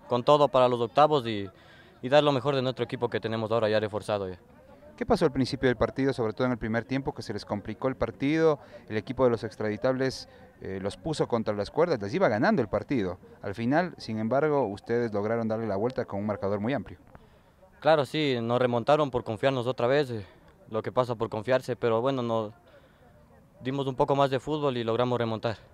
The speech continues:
Speaker 2: ¿Te gusta jugar un poco más retrasado, tomar la pelota desde la mitad, como fue el, el caso el día de hoy?
Speaker 1: Claro, me gusta jugar desde ahí para llevar todas las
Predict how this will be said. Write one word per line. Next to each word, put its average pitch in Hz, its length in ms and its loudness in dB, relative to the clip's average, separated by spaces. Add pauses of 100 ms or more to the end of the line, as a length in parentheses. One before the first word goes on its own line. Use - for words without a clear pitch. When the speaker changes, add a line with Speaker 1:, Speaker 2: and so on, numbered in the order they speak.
(600)
Speaker 2:
¿Te - 80 -2
gusta 156 240 2
jugar 135 220 2
un 127 60 2
poco 127 200 0
más 123 120 4
retrasado, 127 600 2
tomar 107 260 -2
la 113 80 0
pelota 110 320 -4
desde 101 240 -4
la 95 80 -6
mitad, 98 260 -4
como 104 180 -4
fue 107 120 -4
el, 98 260 -8
el 92 220 -8
caso 104 220 -6
el 92 60 -12
día 98 100 -4
de 101 60 -2
hoy? 147 100 -8 (260)
Speaker 1:
Claro, 139 360 6 (280)
me 123 140 -8
gusta 131 220 -2
jugar 135 200 2
desde 117 180 -4
ahí 123 200 0
para 104 240 -2
llevar 107 240 0
todas 107 240 -2
las 95 240 -6